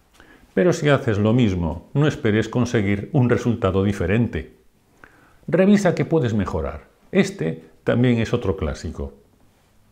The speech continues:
¿Cómo es la realidad desde el punto de vista de las expectativas irreales? Las expectativas falsas te hacen creer que tienes un contrato firmado con el destino.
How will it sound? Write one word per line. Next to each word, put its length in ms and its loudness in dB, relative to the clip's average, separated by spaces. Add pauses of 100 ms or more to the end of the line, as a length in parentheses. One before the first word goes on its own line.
(1800)
¿Cómo 380 6
es 360 0
la 280 2
realidad 600 0 (380)
desde 320 0
el 160 -2
punto 380 -2
de 80 -2
vista 480 -6 (220)
de 120 -2
las 220 -4
expectativas 880 -8 (100)
irreales? 720 -8 (1700)
Las 260 4
expectativas 640 0
falsas 680 -2
te 80 0
hacen 260 -2
creer 320 0
que 100 -2
tienes 380 -4
un 140 -4
contrato 480 -6
firmado 520 -4
con 180 -4
el 100 -4
destino. 500 -6